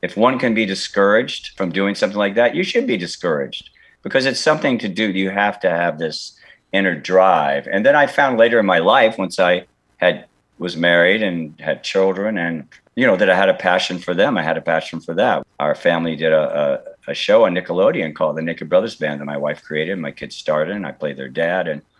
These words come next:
I had to write the underscore, and we got up every day, you know, six in the morning and worked all day. And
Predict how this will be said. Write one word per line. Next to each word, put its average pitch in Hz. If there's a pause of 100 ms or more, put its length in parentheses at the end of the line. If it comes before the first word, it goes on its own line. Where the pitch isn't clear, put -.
(200)
I 95
had 87
to 87
write 78
the 71
underscore, 98
and 80
we 80
got 78
up 76
every 95
day, 87
you 101
know, 73
six -
in 90
the 90
morning 90
and 80 (440)
worked 95
all 92
day. 92
And 80